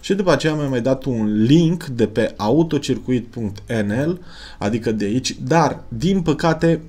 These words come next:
mașina, cum a fost vândută, anunțul s-a scos, dar mașina chiar a fost pe acest site cu, uh, cinci sute optzeci și nouă de mii de kilometri, frate. Pe site din Olanda, aceeași mașină cu cinci sute optzeci și nouă de mii de kilometri.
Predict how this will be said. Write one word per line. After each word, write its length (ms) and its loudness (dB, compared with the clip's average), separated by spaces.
mașina, 760 0
cum 180 0
a 100 2
fost 360 0
vândută, 600 0
anunțul 480 0
s-a 240 -4
scos, 580 0
dar 440 2
mașina 560 2
chiar 220 0
a 120 4
fost 380 -2
pe 120 -2
acest 480 -2
site 640 2
cu, 560 4
uh, 420 2
cinci 280 0
sute 280 0
optzeci 320 4
și 160 -2
nouă 400 4
de 100 4
mii 160 2
de 120 0
kilometri, 680 -2
frate. 600 -6
Pe 160 2
site 480 0
din 220 0
Olanda, 500 -2
aceeași 540 -2
mașină 400 -4
cu 160 -4
cinci 260 -2
sute 180 -6
optzeci 240 -2
și 140 -6
nouă 220 -2
de 120 -4
mii 140 -4
de 140 -4
kilometri. 640 0